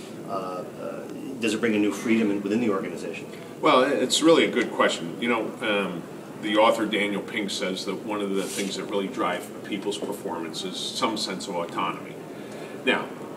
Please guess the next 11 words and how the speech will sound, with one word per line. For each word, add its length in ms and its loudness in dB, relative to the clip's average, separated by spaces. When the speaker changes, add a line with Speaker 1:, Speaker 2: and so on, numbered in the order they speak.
Speaker 2:
I 140 6
think 240 0
the 60 -2
notion 420 0
of 100 -4
industrial 480 -2
democracy 680 -4
is 120 -4
kinda 300 -2
nutty. 440 -4
Uh, 280 -6